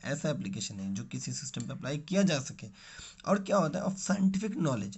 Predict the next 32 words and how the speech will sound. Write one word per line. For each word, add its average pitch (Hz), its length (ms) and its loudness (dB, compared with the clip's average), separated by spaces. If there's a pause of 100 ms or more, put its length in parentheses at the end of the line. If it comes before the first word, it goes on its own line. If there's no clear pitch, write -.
(140)
और - 200 -2
ऐसे 180 260 2
वैसे 202 260 4
नहीं, 202 180 0 (140)
एक - 100 -14
साइंटिफिक 147 480 -2
नॉलेज 143 340 -2
के 185 100 0
आधार 170 460 6
पर, - 300 -6 (760)
ठीक 147 140 0
है, 185 80 6
वैज्ञानिक 143 460 0
पद्धति 156 340 -2
के 196 100 2
आधार 156 420 4
पर 98 280 -4 (260)
उस 156 200 -2
सिस्टमेटिक 151 460 -2
नॉलेज 131 320 0
को 156 120 -4
यूज़ 127 320 -2
किया 151 240 2
जाए, 104 200 -4
एक 113 80 -10
सिस्टम 135 360 -6
के 127 120 -6
साथ 127 360 -4
एक 131 100 -10 (280)
तरीके 113 400 -4
से, 156 160 -2
अ, 196 80 -2